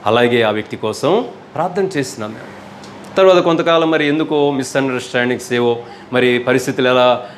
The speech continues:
మరి ఉన్నావో, ఆ, మ-, కొంతకాలం రాలేకపోయింది. అయినా కానీ కరోనా టైంలో మా, మా ఇంట్లో మేము ప్రార్థన చేసేటప్పుడు అందరి కోసం, మాకు మరి రెండు వేల ఆరు దగ్గర నుండి పరిచయమైనటువంటి వారందరి కోసం దాదాపుగా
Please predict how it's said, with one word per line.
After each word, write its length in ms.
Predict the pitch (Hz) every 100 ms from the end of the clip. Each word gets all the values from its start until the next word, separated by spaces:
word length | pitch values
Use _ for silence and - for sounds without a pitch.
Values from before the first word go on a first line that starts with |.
| -
మరి 180 | 123 123
ఉన్నావో, 380 | 120 127 127 139
ఆ, 320 | 131 123 117 127
మ-, 120 | 131
కొంతకాలం 500 | 151 156 - 170 165
రాలేకపోయింది. 880 | 123 127 160 160 139 120 98 92 107 104
అయినా 260 | 135 160
కానీ 520 | 160 143 135 127 120 117 - - -
కరోనా 360 | 135 156 160 151
టైంలో 680 | 147 135 127 123 120 117 117 - -
మా, 380 | 123 127 123 139
మా 140 | 127 123
ఇంట్లో 320 | 127 127 139
మేము 200 | 127 117
ప్రార్థన 400 | 110 117 117 117
చేసేటప్పుడు 800 | 113 110 113 110 104 107 107 101 - - -
అందరి 480 | 208 262 269 262
కోసం, 440 | 233 185 135 - 95 95 - - - - - - - -
మాకు 360 | 156 156 156 147 - -
మరి 360 | 143 156 151 143
రెండు 240 | 139 202
వేల 240 | 202 196 190
ఆరు 420 | 170 135 175 190
దగ్గర 260 | 185 170 175
నుండి 300 | 170 165 160
పరిచయమైనటువంటి 800 | 139 143 156 160 151 143 139 135
వారందరి 400 | 131 123 131 131
కోసం 340 | 127 120 117 104
దాదాపుగా 880 | 120 135 131 127 123 120 113 113